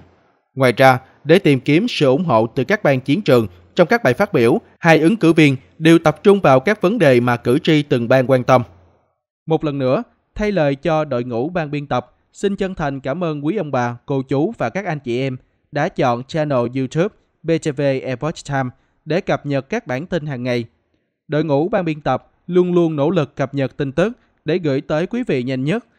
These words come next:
để không phụ sự kỳ vọng của quý khán thính giả. Và xin quý vị hãy ủng hộ chương trình bằng cách bấm like, share và đăng ký kênh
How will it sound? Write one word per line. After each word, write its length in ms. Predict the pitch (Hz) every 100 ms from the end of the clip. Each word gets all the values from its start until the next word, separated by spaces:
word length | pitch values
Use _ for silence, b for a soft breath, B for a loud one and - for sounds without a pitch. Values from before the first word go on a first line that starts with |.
| _ _
để 120 | 160
không 300 | 208 202 175 165
phụ 220 | 131 120
sự 160 | - 139
kỳ 180 | 139
vọng 260 | 123 120 113
của 120 | 135
quý 200 | 139 151
khán 220 | 202 170
thính 160 | 180 208
giả. 320 | 180 110 147 - _ _ _ _ _
Và 260 | 151 143 147
xin 220 | 165 147
quý 120 | 214
vị 220 | 196 123
hãy 180 | 139 135
ủng 220 | 135 170
hộ 180 | 190 120 -
chương 160 | 196
trình 220 | 175 143 123 _ _
bằng 180 | - 143
cách 260 | 139 - -
bấm 220 | 143 180
like, 340 | 180 143 135 _ _
share 340 | - 156 147 131 _ _
và 260 | 139 143 139
đăng 160 | 143 139
ký 140 | 185
kênh 240 | 185 151